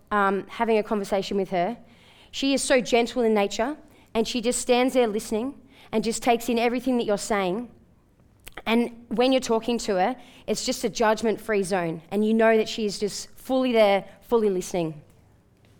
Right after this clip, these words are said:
Yes. What do we think of Tegan?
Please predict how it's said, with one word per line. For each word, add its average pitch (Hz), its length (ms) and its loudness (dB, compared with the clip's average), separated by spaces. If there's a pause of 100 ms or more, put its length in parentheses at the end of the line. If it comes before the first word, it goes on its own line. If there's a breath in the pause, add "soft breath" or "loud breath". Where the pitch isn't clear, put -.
(1500 soft breath)
Yes. - 600 2
What 269 100 6
do 285 40 6
we 294 60 4
think 277 160 2
of 214 100 -2
Tegan? 285 540 6